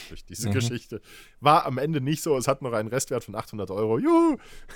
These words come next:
Speaker 1: <laughs>
Speaker 2: Doof eigentlich, sonst hätte die Versicherung löhnen müssen da ein neues Auto.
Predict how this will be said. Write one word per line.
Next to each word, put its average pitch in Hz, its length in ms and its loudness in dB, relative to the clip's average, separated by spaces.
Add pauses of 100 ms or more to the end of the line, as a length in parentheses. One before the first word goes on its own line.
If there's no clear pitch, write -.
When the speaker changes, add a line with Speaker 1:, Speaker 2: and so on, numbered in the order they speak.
Speaker 1:
<laughs> - 1200 0
Speaker 2:
Doof 175 260 8
eigentlich, 92 460 2
sonst - 240 -8
hätte 98 100 -6
die 110 60 -6
Versicherung 107 520 -4
löhnen 113 280 -2
müssen 95 240 -6
da 92 140 -4
ein 92 160 -6
neues 95 240 -6
Auto. 104 260 -4